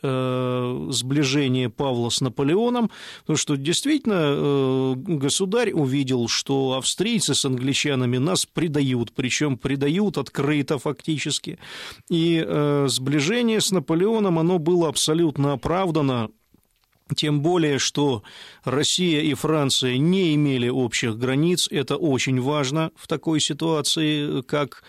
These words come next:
э, та, которая сложилась между Россией и Францией к, э, ко второй половине тысяча восьмисотого года. И, э, Наполеон был действительно готов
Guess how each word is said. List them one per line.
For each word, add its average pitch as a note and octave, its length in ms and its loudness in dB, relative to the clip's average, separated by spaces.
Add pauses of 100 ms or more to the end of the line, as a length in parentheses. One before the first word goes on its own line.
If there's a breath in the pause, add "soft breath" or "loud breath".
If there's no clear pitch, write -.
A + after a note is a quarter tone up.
(400 loud breath)
э, C3+ 540 0
та, D3+ 160 0
которая C#3 480 0
сложилась C3+ 580 0
между C3+ 320 0
Россией C#3 400 2
и - 20 0
Францией C3 800 0
к, - 120 -16
э, B2 1040 0
ко C3 100 -2
второй C#3 360 0
половине C3 500 0
тысяча C3 320 -2
восьмисотого C3 720 0
года. C3 340 -2 (480 loud breath)
И, D#3+ 500 2
э, C#3 760 0
Наполеон D3 1400 0 (320 soft breath)
был G#3 520 0 (140)
действительно D#3 800 0
готов C3 640 -2